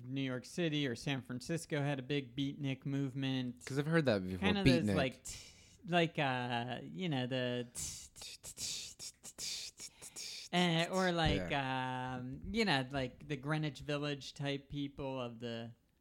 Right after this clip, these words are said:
Speaker 1: late nineteen fifties, early nineteen sixties.
Speaker 2: I've heard, I've heard Greenwich Village so many times. No idea, no idea what it would, like, I couldn't paint a picture of it.
Speaker 1: Well, it was
Speaker 2: I
Speaker 1: the
Speaker 2: can't even do it inside my head.
Speaker 1: it was the epicenter of the folk movement,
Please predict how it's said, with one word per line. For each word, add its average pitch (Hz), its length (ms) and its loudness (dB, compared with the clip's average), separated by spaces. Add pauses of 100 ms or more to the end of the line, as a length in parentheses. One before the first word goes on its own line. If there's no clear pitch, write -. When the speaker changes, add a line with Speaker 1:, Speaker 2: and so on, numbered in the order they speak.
(160)
Speaker 1:
late 135 220 -2
nineteen 123 360 -4
fifties, 117 420 -8
early 117 260 -4
nineteen 117 500 -6
sixties. - 220 -2
Speaker 2:
I've 113 80 2
heard, 139 440 10
I've 127 160 8
heard 147 260 10
Greenwich 143 340 8
Village 147 420 10
so 127 200 8
many 123 180 8
times. 123 460 2 (160)
No 120 220 4
idea, 92 380 6
no 123 260 10
idea 110 440 10
what 98 280 6
it 101 60 8
would, 95 220 4
like, 101 360 -2
I 110 80 0
couldn't 131 240 4
paint 107 200 12
a 98 60 6
picture 92 420 4
of 85 120 0
it. 85 140 2 (180)
Speaker 1:
Well, 180 220 6
it 185 40 4
was 185 160 0
Speaker 2:
I 139 80 2
Speaker 1:
the - 60 6
Speaker 2:
can't 170 160 12
even 135 160 12
do 113 120 12
it 98 120 6
inside 98 260 4
my 87 120 2
head. 78 260 -2
Speaker 1:
it 190 100 4
was 202 260 0
the 175 240 -4
epicenter 151 840 -2
of 127 320 -2
the 123 280 -2 (100)
folk 175 280 0
movement, 117 600 -2